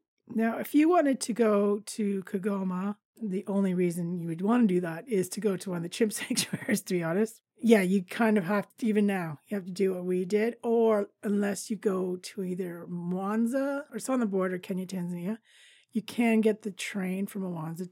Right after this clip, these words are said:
to Kigoma, but from the looks of it, the train sounds exactly the <laughs> same as when I was there. Or you could get the, do what we did, like, half bus from Arusha to Dodoma and then Dodoma to Kigoma, or you can fly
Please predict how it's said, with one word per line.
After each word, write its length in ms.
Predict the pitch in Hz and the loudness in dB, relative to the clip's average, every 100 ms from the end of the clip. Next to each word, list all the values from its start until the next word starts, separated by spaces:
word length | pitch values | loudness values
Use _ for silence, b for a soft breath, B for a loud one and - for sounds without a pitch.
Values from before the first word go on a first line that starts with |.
| - | -8
to 300 | 202 190 190 - | -6 -6 -10 -10
Kigoma, 580 | 196 202 190 202 240 277 _ _ | -8 -4 -2 -2 -4 -8 _ _
but 160 | 180 - _ _ | -8 -8 _ _
from 280 | - 196 190 | -12 -6 -4
the 60 | |
looks 260 | 190 214 - | -2 -4 -4
of 80 | 294 | -2
it, 140 | 294 | -4
the 60 | - | -6
train 340 | - 247 240 233 | -6 0 0 0
sounds 540 | - 196 190 185 180 | -2 -4 -4 -6 -8
exactly 480 | 151 - 220 - 220 | -10 -6 -6 -4 -4
the 100 | 208 | -2
<laughs> 120 | 214 | -2
same 180 | 190 - | -2 -4
as 200 | 254 - | -6 -6
when 160 | 233 180 | -6 -6
I 200 | 233 - | -8 -8
was 140 | - | -12
there. 380 | - - - - - | -16 -20 -16 -16 2
Or 500 | 254 233 220 220 214 | 8 10 10 8 6
you 300 | 214 214 214 | 4 2 0
could 680 | - 214 202 196 196 262 185 | 2 4 4 2 0 -2 0
get 220 | 196 - - | 0 0 0
the, 420 | 185 175 165 180 _ _ | 0 0 -4 -8 _ _
do 100 | - | 0
what 80 | 196 | 0
we 140 | 175 170 | -2 -6
did, 180 | 170 | -10
like, 160 | 180 170 | -12 -12
half 280 | - 175 - _ _ - | -10 -10 -12 _ _ -6
bus 180 | 202 - | -4 -4
from 140 | 202 | -2
Arusha 400 | 190 185 - 185 | 0 0 -2 -10
to 80 | 180 | -10
Dodoma 680 | 170 185 190 190 185 185 - | -4 -2 -2 -2 -2 -6 -8
and 160 | 185 165 | -8 -6
then 180 | 160 | -8
Dodoma 400 | 160 165 165 165 | -8 -8 -8 -8
to 140 | 151 151 | -12 -12
Kigoma, 440 | - 170 170 190 - | -10 -8 -8 -8 0
or 240 | 285 277 | 6 8
you 140 | 254 233 | 6 2
can 160 | 226 | -2
fly 400 | - 175 110 - | -4 -10 -12 -18